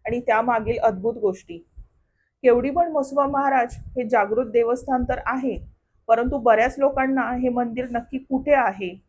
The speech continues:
आणि याच्या मागचा इतिहास काय याची पुरेशी कल्पना नाही. यामुळे आमच्या व्हिडिओ मागचा खरा उद्देश या ल-, देवस्थानाचे चमत्कार आणि येथील अद्भुत गोष्टी सर्वांपर्यंत पोहोचवणे आहे.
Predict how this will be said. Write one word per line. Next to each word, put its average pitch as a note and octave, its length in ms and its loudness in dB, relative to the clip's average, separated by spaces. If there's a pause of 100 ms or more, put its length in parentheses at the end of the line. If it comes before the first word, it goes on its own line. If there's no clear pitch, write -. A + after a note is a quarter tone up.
(340)
आणि B3 220 -2
याच्या A#3 300 0
मागचा B3 480 -2 (520)
इतिहास C4+ 520 0
काय G3+ 280 -2 (280)
याची A3+ 260 -2
पुरेशी A#3+ 640 0 (180)
कल्पना B3 420 2
नाही. F#3 360 -6 (400)
यामुळे G#3+ 720 0
आमच्या G#3 320 -2
व्हिडिओ A#3 320 -2
मागचा A3+ 300 -4 (120)
खरा A#3 160 4
उद्देश F#3+ 500 -2 (380)
या C#4+ 160 6
ल-, C#4+ 240 -2
देवस्थानाचे B3 920 0
चमत्कार A3+ 520 0 (100)
आणि G#3+ 220 -6
येथील G#3+ 360 -6
अद्भुत A3 380 -2
गोष्टी G3+ 380 -2
सर्वांपर्यंत A#3 720 0
पोहोचवणे G3+ 600 -4
आहे. D#3+ 300 -8